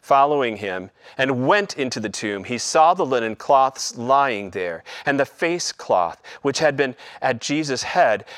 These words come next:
not lying with the linen cloths, but folded up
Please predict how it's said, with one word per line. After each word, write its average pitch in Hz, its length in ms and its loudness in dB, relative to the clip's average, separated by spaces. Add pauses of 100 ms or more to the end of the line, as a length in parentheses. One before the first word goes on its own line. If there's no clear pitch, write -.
(140)
not 151 340 4
lying 143 380 2
with 214 220 2
the 120 80 2
linen 110 280 0
cloths, 117 300 4
but 120 160 -4
folded 220 420 0
up 143 220 6